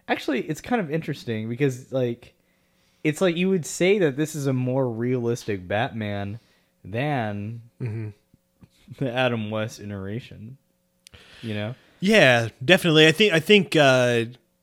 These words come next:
Speaker 2: yeah, I mean, that goes back to the thing I was saying about, like, Nolan's to this and this to the previous one is that, like, this is, like, a more grounded version of Batman than people had seen previously.
Speaker 1: Mm.
Speaker 2: And it's also kind of, I, I'd imagine it's a lot of,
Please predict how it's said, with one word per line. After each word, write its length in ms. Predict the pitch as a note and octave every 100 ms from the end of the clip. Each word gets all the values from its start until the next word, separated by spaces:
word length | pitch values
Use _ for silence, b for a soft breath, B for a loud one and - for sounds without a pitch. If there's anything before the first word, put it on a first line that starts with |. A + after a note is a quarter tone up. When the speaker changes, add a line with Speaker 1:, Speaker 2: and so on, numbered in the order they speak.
| _ _ _ -
Speaker 2:
yeah, 200 | D3+ G3+
I 40 |
mean, 120 | F#3+
that 140 | E3+ F3+
goes 180 | G3 D3
back 180 | D3
to 80 | C#3
the 60 | C3+
thing 180 | D3+ C#3
I 60 |
was 100 | A#2+
saying 220 | - B2+
about, 320 | B2 A#2 A#2 A2
like, 300 | A#2 A2 A#2
Nolan's 560 | A2+ A#2 A#2+ B2 A2+ -
to 100 | A#2+
this 400 | A2+ A2+ G#2+ A#2
and 200 | G#2 G#2
this 220 | A2 -
to 300 | - G#2+ G2+ F#2+
the 80 | G#2
previous 480 | - G3+ D#3+ A2+
one 180 | A#2 A2
is 140 | A2+ -
that, 180 | B2
like, 180 | A2 A2+
this 240 | C#3 E3+ - B B B -
is, 320 | C#3+ G#3 C#3+
like, 200 | A2+ G#2+
a 60 |
more 220 | G#2+ G#2+ G2+
grounded 540 | G#2+ G#2 G#2+ G#2+ G2+
version 340 | G#2 G#2 A2+
of 160 | G#2 F#2
Batman 640 | G#2 G2+ G2 G#2+ G2+ G2+ F#2+ -
than 400 | A#2 G#2+ G#2 G#2
people 320 | - C#3 A#2+
had 120 | G#2+
seen 300 | - A#2 G#2+
previously. 760 | F#2+ A#2 C3 G2+ G2 G2+ G#2 B B -
Speaker 1:
Mm. 220 | A2+ G2
Speaker 2:
And 120 | D3
it's 140 | D3+ F#3
also 280 | G#3 A3+ F#3+
kind 220 | D3+ D3
of, 60 |
I, 200 | C#3+ D#3 D#3
I'd 120 | C#3+
imagine 400 | C#3+ B2+ C#3+ C#3+
it's 160 | C3+ -
a 40 |
lot 240 | B2 A#2+ B2+
of, 160 | A#2